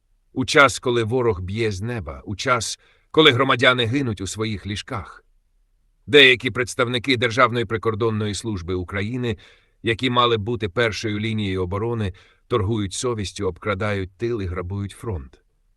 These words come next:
Це зрада. Не дрібна, не випадкова. Це стратегічна колаборація, що ставить під загрозу державну безпеку. Міністерство коригування публічно заявляє:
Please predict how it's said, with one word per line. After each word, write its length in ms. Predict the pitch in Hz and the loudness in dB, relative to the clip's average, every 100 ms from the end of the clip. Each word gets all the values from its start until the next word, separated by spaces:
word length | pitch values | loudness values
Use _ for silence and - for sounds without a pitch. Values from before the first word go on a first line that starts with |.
| _ _ _ _ - | _ _ _ _ -2
Це 160 | 175 | 0
зрада. 480 | 123 139 110 - - _ _ _ _ _ | 0 -2 -6 -10 -20 _ _ _ _ _
Не 160 | 131 160 | 0 0
дрібна, 500 | 143 127 101 82 - _ _ _ _ _ | 2 -2 -4 -6 -10 _ _ _ _ _
не 160 | 107 117 | -4 -2
випадкова. 720 | 98 87 - 90 73 - - _ _ _ _ _ - | -2 -6 -12 -10 -12 -12 -20 _ _ _ _ _ -4
Це 240 | 131 123 | 2 2
стратегічна 760 | - 117 117 113 123 113 113 104 | 2 -2 -2 -2 -4 -6 -6 -4
колаборація, 800 | 104 101 101 92 - - 73 67 | -4 -2 -2 -4 -6 -10 -12 -14
що 240 | - - 90 | -12 -8 -8
ставить 440 | - 104 98 - | -6 -6 -6 -8
під 140 | 104 | -8
загрозу 520 | 87 95 90 113 90 85 | -6 -6 -4 -6 -6 -8
державну 560 | 92 87 98 85 90 | -8 -6 -6 -6 -8
безпеку. 680 | 85 92 - 92 80 - - _ _ _ _ _ _ _ - | -8 -10 -10 -12 -12 -18 -20 _ _ _ _ _ _ _ 0
Міністерство 720 | 143 143 - 143 110 123 120 | 2 2 6 4 4 -2 -2
коригування 600 | 127 120 120 127 127 113 | 0 0 2 0 0 -2
публічно 520 | 117 98 110 - 104 | -4 -4 -4 -6 -6
заявляє: 640 | 95 98 92 87 69 65 | -4 -4 -6 -6 -8 -14